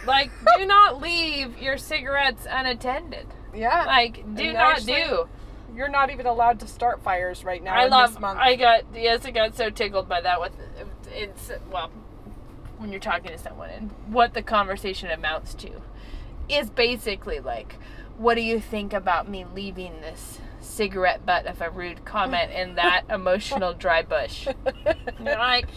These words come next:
Speaker 2: Maybe
Speaker 1: or,
Speaker 2: not, maybe
Speaker 1: or
Speaker 2: not.
Speaker 1: follow me closely for one minute. Imagine what could be if you didn't.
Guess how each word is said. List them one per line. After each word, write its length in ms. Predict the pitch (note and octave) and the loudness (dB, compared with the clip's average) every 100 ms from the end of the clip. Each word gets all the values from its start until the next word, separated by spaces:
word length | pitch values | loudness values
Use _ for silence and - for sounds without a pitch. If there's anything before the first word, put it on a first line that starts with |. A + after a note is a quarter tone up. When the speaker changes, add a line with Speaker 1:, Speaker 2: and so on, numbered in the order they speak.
| - - - - - | -12 -14 -12 -12 -4
Speaker 2:
Maybe 160 | G#4+ B4+ | 6 8
Speaker 1:
or, 320 | B4 B4+ G#4+ | 12 12 12
Speaker 2:
not, 560 | D#4+ D4 G#4+ - - | 10 6 4 0 -8
maybe 140 | F#4 G4+ | 2 6
Speaker 1:
or 180 | C#4 C#4+ | 10 10
Speaker 2:
not. 380 | A3 E4 F4+ - - | 10 8 4 0 0
Speaker 1:
follow 360 | - E4+ G4+ G4 | 6 8 8 6
me 160 | D#4+ C#4 | 2 -6
closely 500 | C#4+ C#4+ D#4+ D#4 C#4+ | 0 0 0 -8 -4
for 200 | B3 A#3 | 2 6
one 240 | A3+ A3+ | 8 6
minute. 280 | G#3 G3 - | 2 0 0
Imagine 840 | G3+ G3 G3+ A3+ D4+ D#4 D#4 C#4 B3 | -6 -6 -4 0 0 0 -6 -2 0
what 180 | A#3 | 0
could 240 | - A3+ - | 0 -10 -6
be 200 | F#3+ F#3 | -4 -2
if 200 | F3+ - | -4 -8
you 160 | D#3+ | -12
didn't. 460 | D#3 D3+ D3 B2+ | -6 -6 -6 -8